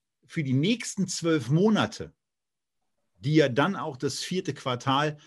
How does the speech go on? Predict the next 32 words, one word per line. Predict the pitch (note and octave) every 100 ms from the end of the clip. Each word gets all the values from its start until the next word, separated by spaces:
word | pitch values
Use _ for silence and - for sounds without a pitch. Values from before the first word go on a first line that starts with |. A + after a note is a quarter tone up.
| - _ -
zweitausendzwanzig | - B2 B2 G#2+ G2 F#2+ C#3 F#3 F#3+ D#3+
beinhalten, | - B2+ A#2 F#2+ E2 D2+ D#2 - _ _ _ - _ -
die | G#2+
ja | G#2
in | G#2
den | G#2+
aktuellen | - - B2+ A#2
Zahlen | A#2 A2+ G#2+
noch | G2+
nicht | F#2+ F2
drin | G#2+ C#3 C3+
sind, | G2 B2+ - _ _ _ _ _ _ _ _
da | F#2+
sehen | G2+ A#2 E3
die | D3+ D#3
eine | C#3+
Gewinnsteigerung | A#2 A#2 D#3+ - D3 C#3+ C#3+ C#3
von | C3 B2+
fünfzig | - E3+ F3 - D3 -
Prozent | D3 D3 - D3 C3+ - _ _ _
voraus. | _ - A2+ F#2 E2+ E2 - _ - - - _
Und | - A2+ A2 - _ _ -
da | C3+ C3 D#3+ C3
wäre | C3 D#3 D3+ C#3+ - _ _ _
ich | - C#3 -
persönlich, | A#2 A2 E3+ A#3 A3
das | A#2 -
könnt | D3 C3+
ihr | A2
ja | G2+
anders | G#2 C3+ C3+ B2
sehen, | C3 B2+ B2+